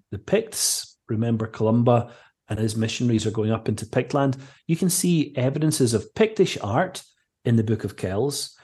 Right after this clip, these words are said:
but you can also see evidence, uh, of artistic styles from right the way around the Mediterranean. So, you know, the, the Book of Kells is not an Irish book, it's a Christian book.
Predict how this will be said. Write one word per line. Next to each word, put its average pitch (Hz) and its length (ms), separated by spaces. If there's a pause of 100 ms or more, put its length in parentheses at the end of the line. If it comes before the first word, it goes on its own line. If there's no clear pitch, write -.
(260)
but 147 120
you 156 80
can 170 140
also 247 280
see - 560
evidence, 127 760 (300)
uh, 113 220 (100)
of 117 200
artistic 123 580
styles 113 600 (300)
from 139 220
right 185 340
the 220 80
way 196 100
around 131 640 (380)
the 127 60
Mediterranean. 143 720 (960)
So, - 420 (160)
you 190 60
know, 170 120
the, 160 200
the 139 180
Book 240 220
of - 100
Kells 175 260
is 143 100
not 156 160
an 127 80
Irish 160 380
book, 107 260
it's 151 160
a 151 100
Christian - 500
book. - 360